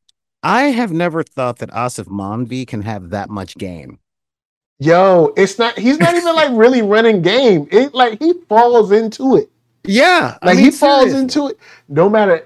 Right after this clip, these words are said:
Speaker 2: season one, two, three, he just be falling into, falling into love. I'll say that.
Speaker 1: Yeah,
Speaker 2: You know what
Speaker 1: yeah,
Speaker 2: I mean?
Speaker 1: I mean, seriously. Um,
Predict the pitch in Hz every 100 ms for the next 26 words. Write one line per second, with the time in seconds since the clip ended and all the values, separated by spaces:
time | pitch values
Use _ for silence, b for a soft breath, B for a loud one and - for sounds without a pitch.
0 | - - 196 170 139 170 202 208 214 202
1 | 190 190 185 190 262 277 175 175 160 160
2 | 156 156 175 180 165 143 131 _ _ _
3 | _ _ _ 175 185 196 190 185 170 156
4 | 143 113 107 127 123 123 98 - 98 151
5 | 180 113 87 131 135 139 143 131 143 139
6 | 135 113 - _ - 190 135 95 - 87
7 | 76 - - 123 120 110 101 101